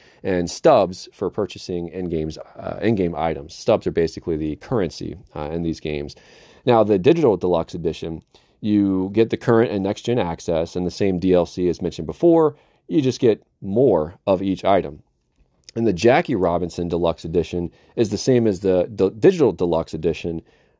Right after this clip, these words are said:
but with the physical version of this, you actually get the steelbook case and a ball cap with this year's logo on it.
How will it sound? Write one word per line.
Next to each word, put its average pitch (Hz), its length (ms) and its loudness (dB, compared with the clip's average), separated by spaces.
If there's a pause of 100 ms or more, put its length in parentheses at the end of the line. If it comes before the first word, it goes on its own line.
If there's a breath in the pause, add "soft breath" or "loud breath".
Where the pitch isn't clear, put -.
(100)
but 139 140 4
with 147 160 2
the 107 60 0
physical 151 380 2
version 104 320 2
of 85 200 -4
this, 101 440 4 (300)
you 110 160 0
actually 104 340 2
get 90 260 0
the 87 60 -8
steelbook 92 480 0
case 80 440 -2 (100)
and 143 220 -2
a - 20 -2
ball 104 320 2
cap 78 460 -8
with 92 180 -4
this 92 240 0
year's 87 240 -2
logo 87 300 2
on 71 160 -6
it. 80 120 -16